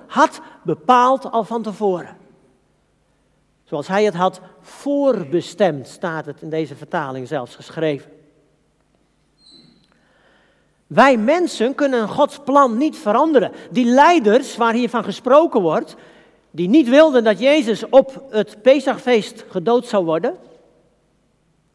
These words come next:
Die leiders, die wilden het plan invullen zoals zij het wilden. Maar ze konden Gods plan niet veranderen. Ze werden wel ingeschakeld in het plan van God.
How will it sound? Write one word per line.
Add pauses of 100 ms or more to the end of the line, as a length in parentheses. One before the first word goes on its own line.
(2000)
Die
leiders,
die
wilden (380)
het
plan
invullen
zoals
zij
het
wilden.
Maar
ze
konden (300)
Gods
plan (160)
niet
veranderen. (800)
Ze
werden
wel (200)
ingeschakeld
in
het
plan
van
God.